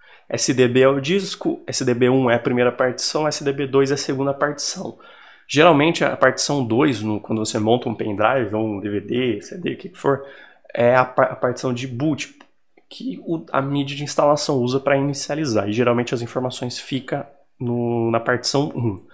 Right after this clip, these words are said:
Então, eu vou montar aqui a partição um dentro de mídia C D rom, tá? Eu vou montar,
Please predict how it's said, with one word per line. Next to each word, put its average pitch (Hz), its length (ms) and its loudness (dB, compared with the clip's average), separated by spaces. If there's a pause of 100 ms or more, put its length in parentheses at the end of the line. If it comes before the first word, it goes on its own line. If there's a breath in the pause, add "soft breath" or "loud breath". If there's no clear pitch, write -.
(180 loud breath)
Então, - 140 0
eu 180 60 4
vou 160 100 2
montar 151 340 4
aqui 139 240 -2
a 127 80 0
partição 131 420 -2
um 147 200 -2
dentro 147 360 -2
de 143 240 -8 (640 soft breath)
mídia 180 720 -2 (140)
C - 540 0
D 151 160 0
rom, 117 320 2 (160)
tá? 120 240 2 (180)
Eu 123 60 -10
vou 120 100 -2
montar, 139 560 0